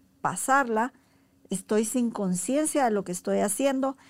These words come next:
Estamos maravillados ahora con la tecnología, cómo ha ido avanzando, y ahora hay inteligencia artificial y hay muchas cosas. Pero cuando yo me maravillo de ver la tecnología del cuerpo humano, es el, es la máxima.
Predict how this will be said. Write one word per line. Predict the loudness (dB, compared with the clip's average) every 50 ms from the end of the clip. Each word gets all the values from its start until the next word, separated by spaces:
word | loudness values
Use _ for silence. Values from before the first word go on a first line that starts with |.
| -20 -20 _ _ _ _ -20
Estamos | -16 -8 -4 -2 -2 0 -2 -2 -4 -4
maravillados | -2 -2 0 0 2 2 2 2 0 -2 -2 -2
ahora | -2 0 0 0 -2 -2
con | -4 -2
la | -2 -2 -2
tecnología, | -2 -2 -2 -2 -2 -2 -4 -4 -4 -2 -2 -2 -2 -2
cómo | -4 -4 -4 -4 -2
ha | -2
ido | -2 -4 -4
avanzando, | -4 -4 -4 -4 -4 -4 -2 0 0 0 0 0 0 0 0
y | 2
ahora | 2 2 2 2 2
hay | 2 0 0 0
inteligencia | 0 -2 -2 -4 -4 -6 -4 -4 -4 -4 -4 -2 -4 -4
artificial | -4 -4 -4 -4 -2 -2 -4 -4 -2 -2 0 0 0 0
y | 0
hay | -2 -2
muchas | -2 -4 -4 -4 -6 -4 -2
cosas. | -2 -2 0 -2 -4 -6 _ -20 -20 -20 _ _ _ _ _ _ -2
Pero | 0 0 0 0
cuando | 0 0 0 2 2 2
yo | 2 2 2 0
me | 0 0 0 0 0 0
maravillo | 0 0 2 2 2 4 4 2 2 4 4 4
de | 6 6 6
ver | 6 4 4 2 0 -2 -10 -16 _ _ _ _ _ _ _ _ _ _ _ _ _ _ _ _ -2
la | 0 2 2 2 2
tecnología | 0 0 -2 0 0 0 0 0 -2 -4 -4 -2 0 0 0
del | 0 0 -2
cuerpo | -2 -2 -2 -2 -2 -2
humano, | 0 2 2 2 2 0 -2 -2 -4 -8 _ _ _ _ -2
es | 0 0 0 -2 -4
el, | -6 -8 -6 -4
es | -2 -2 0
la | 0 -2
máxima. | -2 -2 -2 -4 -4 -6 -6 -6 -6 -6 -6 -8 -14 -20